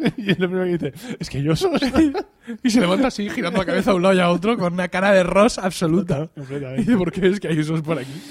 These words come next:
Speaker 1: Pues total, dice que... entonces se da cuenta a lo que se refería. Dice, "No, no, no, esto, yo soy aquí el hombre, yo voy a por los... yo, yo, yo voy a... yo me encargo de esto".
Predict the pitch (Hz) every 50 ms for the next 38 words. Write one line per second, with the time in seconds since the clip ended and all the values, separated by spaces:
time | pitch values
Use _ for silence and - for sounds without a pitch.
0 | 294 285 240 208 - 202 175 170 156 156 143 147 143 151 147 143 147 143 127 151
1 | 143 143 139 180 _ - 185 170 143 - - 143 - - _ _ - 123 120 123
2 | 107 - 117 110 117 127 131 131 127 117 117 117 117 113 107 - - 107 107 -
3 | 113 127 151 165 165 165 165 165 170 147 127 - 127 120 123 147 170 156 151 151
4 | 127 110 113 - _ _ - - 104 95 87 90 107 - - - _ _ _ -
5 | 107 104 101 - 120 110 104 110 113 107 113 147 156 156 170 185 196 202 185 135
6 | 104 98 101 107 113 120 123 117 117 120 120 120 117 110 110 107 98 95 _ _
7 | _ _ _ _ - 127 131 131 123 120 123 131 - 139 135 147 147 147 135 127
8 | 135 - 143 160 160 156 131 123 - 110 110 104 101 104 104 104 - - - -